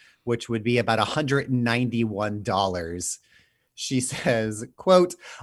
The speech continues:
"I think there's a lot of jealousy and a lot of anti-feminism.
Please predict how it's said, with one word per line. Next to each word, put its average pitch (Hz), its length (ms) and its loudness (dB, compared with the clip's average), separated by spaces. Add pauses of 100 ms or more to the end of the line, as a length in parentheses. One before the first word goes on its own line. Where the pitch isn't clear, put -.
"I 226 140 8
think 262 240 4
there's 240 160 6
a 202 80 4
lot 180 240 8
of 135 140 2
jealousy 185 440 2
and 113 80 0
a 113 40 0
lot 151 200 4
of 143 220 2
anti-feminism. 147 1120 0